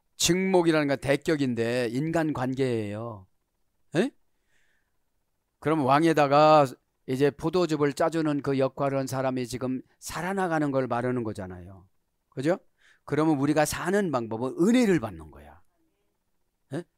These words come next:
포도가 은혜예요. 에? 포도 하나를 심으면 많은 알이 생산이 되잖아요. 에? 원형은 에트입니다. 우투라는 할머니 어근에서 유래가 됐는데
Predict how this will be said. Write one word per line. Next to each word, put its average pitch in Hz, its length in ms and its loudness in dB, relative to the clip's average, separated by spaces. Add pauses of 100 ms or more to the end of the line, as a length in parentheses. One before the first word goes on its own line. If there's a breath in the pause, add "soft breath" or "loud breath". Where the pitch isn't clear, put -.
포도가 180 400 0
은혜예요. 113 640 0 (560)
에? 202 140 0 (1300)
포도 196 320 6
하나를 202 440 8
심으면 175 580 2
많은 - 600 0
알이 190 220 2
생산이 190 460 2
되잖아요. 87 600 -6 (380)
에? 185 120 0 (880)
원형은 147 600 2
에트입니다. 113 840 -4 (1700)
우투라는 160 760 0
할머니 185 480 2
어근에서 139 480 0
유래가 123 260 -2
됐는데 117 680 -2